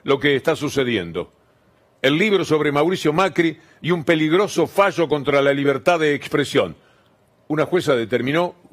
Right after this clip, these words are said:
Marta Gastaldi, que multará al periodista Santiago O'Donnell si no entrega antes del martes las grabaciones de Hermano. Hermano se llama el libro, hecho por Santiago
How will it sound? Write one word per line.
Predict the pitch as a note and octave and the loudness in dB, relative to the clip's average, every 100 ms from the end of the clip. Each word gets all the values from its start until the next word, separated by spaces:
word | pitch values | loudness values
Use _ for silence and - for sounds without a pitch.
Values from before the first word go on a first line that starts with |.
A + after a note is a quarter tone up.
| - | -6
Marta | G#2 G#2 G#2 | -4 -2 -4
Gastaldi, | G2 - G3+ F#3+ D#3+ D3+ _ _ _ _ _ _ _ _ _ _ _ | -6 0 2 2 -2 -6 _ _ _ _ _ _ _ _ _ _ _
que | D3+ | 0
multará | F3 A#3 F#3+ F3+ F#3+ F#3 | 2 -2 2 2 4 2
al | D#3+ | 2
periodista | D#3 D3+ E3+ E3+ | 0 0 0 0
Santiago | D3+ C3+ C#3 F3 D#3+ | 0 0 0 2 2
O'Donnell | C#3 D3+ F#3 F3 | 2 0 2 0
si | - D3+ | 0 0
no | F3 | 0
entrega | E3 E3+ E3+ D3+ D3+ | 0 0 2 2 2
antes | F#3 E3+ D3+ | 0 0 0
del | C#3+ | 0
martes | D#3 G3+ E3 | 2 0 2
las | D3+ A#2+ | 0 2
grabaciones | C3 C3+ - F#3 E3+ | 0 0 0 0 2
de | C3+ D#3+ - | 0 -2 2
Hermano. | F3 D#3 D3+ E3+ A#2+ G2 - _ _ _ | 2 2 0 0 0 -4 -8 _ _ _
Hermano | A#2+ A#2 C3+ D3 D#3+ | 0 2 2 2 -2
se | D3+ | -4
llama | C3 C3+ C3+ C#3 - | 0 0 2 -2 2
el | E3+ F#3 | 2 2
libro, | G3 D3 C#3+ D3+ - _ _ _ | 0 0 0 -2 -8 _ _ _
hecho | F#3+ D#3+ C3+ G#2+ | -2 0 -2 -2
por | A#2+ | -2
Santiago | D3 E3 G3 F#3 D#3+ E3 | -2 0 2 2 2 -4